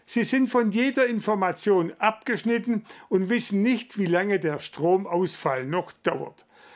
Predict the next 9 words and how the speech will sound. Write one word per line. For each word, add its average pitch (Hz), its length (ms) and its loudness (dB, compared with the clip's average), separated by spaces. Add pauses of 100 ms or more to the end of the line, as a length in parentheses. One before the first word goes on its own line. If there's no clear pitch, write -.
Dafür 233 400 2
hat 208 140 0
die 196 100 -2
Stadt 147 300 -2
Reutlingen 226 580 0 (240)
nun 220 200 2
ein 226 200 0
Notfallkonzept 220 1300 -2
erarbeitet. 175 1120 -4